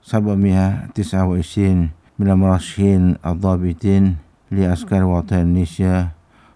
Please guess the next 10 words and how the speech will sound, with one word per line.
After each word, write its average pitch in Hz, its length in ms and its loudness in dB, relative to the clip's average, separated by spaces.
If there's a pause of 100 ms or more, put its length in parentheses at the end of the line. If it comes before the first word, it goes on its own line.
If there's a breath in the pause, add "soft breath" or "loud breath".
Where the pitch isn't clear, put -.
(120)
وشرطة 95 540 -2
إندونيسيا 92 600 0 (120)
الذين 87 580 0 (540 soft breath)
اشتركوا 95 840 -2 (320)
في 92 180 0
برنامج 90 640 0 (180)
المزاد. 85 540 0 (1000 loud breath)
ومن 104 300 4
تلك 98 200 -4
الجملة 101 500 0